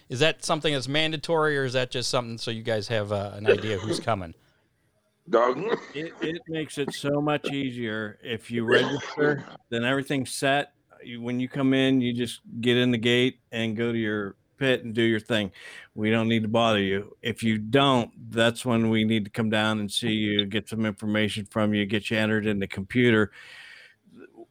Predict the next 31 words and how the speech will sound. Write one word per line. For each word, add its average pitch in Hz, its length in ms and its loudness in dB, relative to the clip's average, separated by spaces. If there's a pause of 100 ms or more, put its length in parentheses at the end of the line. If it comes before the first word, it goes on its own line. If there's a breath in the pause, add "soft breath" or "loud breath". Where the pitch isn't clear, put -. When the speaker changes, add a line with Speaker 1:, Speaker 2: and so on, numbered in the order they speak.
(200)
Speaker 3:
Um, 131 460 4 (800)
we 180 180 6
don't 170 200 6
know 156 120 6
if 135 120 -2
we're 147 100 6
using 139 320 4
transponders 127 720 2
or 117 100 2
not. 117 300 2 (200)
We 135 200 2
normally 127 460 4
don't 110 440 0 (180)
on, 113 400 -2
um, 104 400 -4 (1500)
on, 107 360 0
uh, 98 260 0
Hangover 120 460 2
Race, 113 320 2
but, 110 320 0
i-, - 40 -8
you 120 340 2
know, 117 100 4
if 117 100 -2
it's 120 160 -4
nice 113 260 0
enough, 117 240 -2
we 110 100 -2
may 107 200 0
do 107 240 -2
that. 113 320 -2